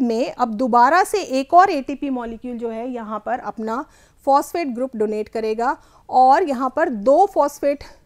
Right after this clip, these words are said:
अ, ग्रुप्स जो हैं वो अटैच हो जाएंगे। ओके, so जब ये दो phosphate ग्रुप्स अटैच हो जाएंगे, इसका नाम हम फिर देंगे five pyrophosphate mevalonate।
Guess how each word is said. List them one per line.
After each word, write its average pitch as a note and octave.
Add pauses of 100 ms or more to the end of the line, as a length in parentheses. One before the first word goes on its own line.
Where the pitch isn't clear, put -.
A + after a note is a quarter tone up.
(160)
अ, A#3
ग्रुप्स A#3
जो A#3
हैं A#3+
वो D#4
अटैच A#3+
हो G3
जाएंगे। E3+ (420)
ओके, C4+ (400)
so D4+
जब E4
ये F#4+
दो D#4
phosphate E4+
ग्रुप्स D4
अटैच C#4
हो B3+
जाएंगे, A3
इसका C#4
नाम B3
हम B3
फिर A#3
देंगे G#3+ (440)
five D#4 (140)
pyrophosphate C#4
mevalonate। G3